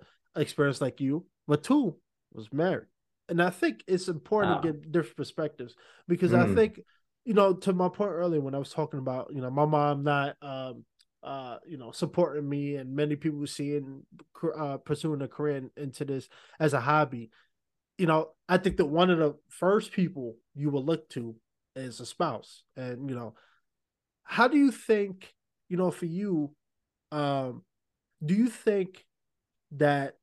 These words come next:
Speaker 1: pursuing this career has been, uh, a, a challenge that, uh, y-, your wife has, uh, supported you in, or do you think it's, it's something that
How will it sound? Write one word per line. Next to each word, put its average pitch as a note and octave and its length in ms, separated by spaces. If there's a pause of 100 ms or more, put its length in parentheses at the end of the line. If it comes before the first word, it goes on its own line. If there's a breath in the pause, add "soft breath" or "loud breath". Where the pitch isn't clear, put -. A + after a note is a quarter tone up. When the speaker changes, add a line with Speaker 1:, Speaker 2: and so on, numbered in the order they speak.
Speaker 1:
pursuing F3+ 540
this F3 160
career E3+ 580 (460)
has D#3 200
been, D3 400
uh, C3+ 320 (100)
a, D#3 180
a D#3 100
challenge E3 560
that, C#3 300 (520)
uh, D3+ 240
y-, G#2+ 80 (140)
your E3+ 160
wife E3 240
has, C#3+ 440 (360)
uh, C#3+ 120
supported F3 560
you G#3 200
in, G#3 100
or D#3 140
do D3 120
you E3+ 120
think E3+ 280
it's, D3+ 200
it's D3+ 180
something D3+ 380
that C3 260